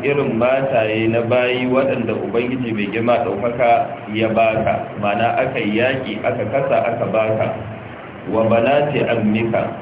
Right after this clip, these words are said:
haka mun halatta maka ka auri ƴar ɗan uwan mahaifinka, shine wato baffanka kenan. "Wa banati ammatika",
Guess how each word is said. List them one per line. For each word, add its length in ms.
haka 240
mun 220
halatta 500
maka 320
ka 80
auri 480
ƴar 320
ɗan 400
uwan 240
mahaifinka, 760
shine 560
wato 400
baffanka 520
kenan. 300
"Wa 160
banati 560
ammatika", 1120